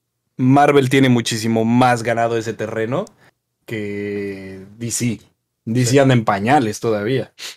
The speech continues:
Speaker 2: Sí, la han estado súper cagando, además.
Speaker 1: Ya ves que el último acierto que tuvieron, que fue el Justice League de Snyder, el Snyder Cut.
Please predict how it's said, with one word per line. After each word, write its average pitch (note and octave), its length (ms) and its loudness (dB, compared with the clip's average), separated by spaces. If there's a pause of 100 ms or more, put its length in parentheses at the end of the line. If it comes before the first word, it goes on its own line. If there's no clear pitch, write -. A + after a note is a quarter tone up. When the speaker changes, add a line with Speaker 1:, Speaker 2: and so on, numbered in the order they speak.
(800)
Speaker 2:
Sí, B2+ 180 -4
la A2 160 -8
han A2+ 120 -12
estado G2 420 -14 (280)
súper A2+ 360 -14
cagando, G#2 440 -12
además. G2+ 420 -18 (880)
Speaker 1:
Ya A#2 300 -2
ves A2+ 220 2
que B2 140 2
el B2+ 340 0
último C3 260 2
acierto B2+ 340 2
que A#2+ 80 -2
tuvieron, C3 420 2
que A2 80 -6
fue A#2 180 2
el G#2+ 680 0
Justice A#2+ 360 -2
League A#2+ 160 0
de A2 80 -2
Snyder, C3+ 460 0
el A2+ 160 -6
Snyder C3 360 0
Cut. - 260 0